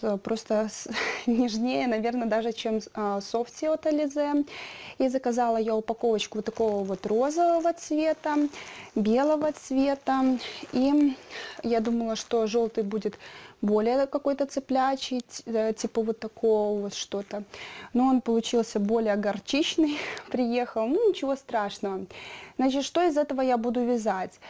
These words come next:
А, из этой ниточки я буду вязать кофточку для младшей, из лю-,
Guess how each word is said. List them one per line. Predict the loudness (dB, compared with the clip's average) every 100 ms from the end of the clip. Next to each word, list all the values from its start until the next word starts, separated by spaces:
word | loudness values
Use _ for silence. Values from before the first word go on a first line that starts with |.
| -20 -20 -20 -20 -20 _ -2
А, | 2 2
из | 2 2 4
этой | 2 2 2 4
ниточки | 4 4 2 -2 -4 -2
я | 0
буду | 2 0 2
вязать | 2 2 2 0 -2 -4 -6 -2
кофточку | -4 -2 -6 -4 -4
для | -2 0 0 0
младшей, | 0 0 0 0 -2 -2 0 0
из | 0 0
лю-, | 0